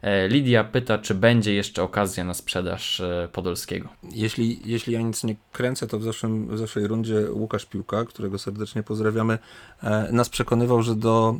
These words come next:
Speaker 2: do Poldiego trzeba mieć po prostu cierpliwość i najlepiej w ogóle poczekać na drugą część sezonu i Poldi odda. E, zgoda, gra Górnika na razie zaskakuje in minus, ale podejrzewam, strzelam, nie wiem,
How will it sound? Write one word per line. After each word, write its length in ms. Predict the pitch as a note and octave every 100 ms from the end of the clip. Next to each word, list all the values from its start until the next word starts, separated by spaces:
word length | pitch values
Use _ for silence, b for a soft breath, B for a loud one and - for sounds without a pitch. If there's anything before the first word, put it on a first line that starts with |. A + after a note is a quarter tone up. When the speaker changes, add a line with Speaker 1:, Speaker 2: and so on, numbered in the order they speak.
| D#3+
Speaker 2:
do 140 | B2 A#2+
Poldiego 340 | A#2+ B2 B2
trzeba 200 | - B2
mieć 120 | A#2+
po 60 | A#2+
prostu 240 | A#2+ -
cierpliwość 540 | A2 A2 - D#3+ D3+ -
i 20 |
najlepiej 300 | B2+ E3 D#3
w 20 |
ogóle 160 | C3+ B2+
poczekać 420 | A#2+ C3+ A#2+ A#2
na 180 | B2+ A2+
drugą 260 | A#2 A2+
część 220 | G#2 G#2+
sezonu 300 | - G2+ F#2+
i 100 | B2
Poldi 360 | - F#3+ E3+ D3
odda. 260 | F#2+ F#2+ - B B B B
E, 380 | - A2 G#2+ A2 - - -
zgoda, 480 | A#2+ B2+ B2+ D#3 E3+
gra 240 | - - A#2+
Górnika 400 | A#2 A2+ A2 G#2+
na 100 | G#2+
razie 220 | G#2 G#2
zaskakuje 520 | G#2 - G#2 - G#2+
in 120 | G2+
minus, 340 | G#2 G#2 C3 - B B B - _ -
ale 180 | A#2+ A#2
podejrzewam, 680 | A#2 A#2 A#2 A#2+ B2+ G3 G3+ _
strzelam, 500 | - - G#2 G2 A#2+
nie 100 | G#2+
wiem, 260 | G#2 C3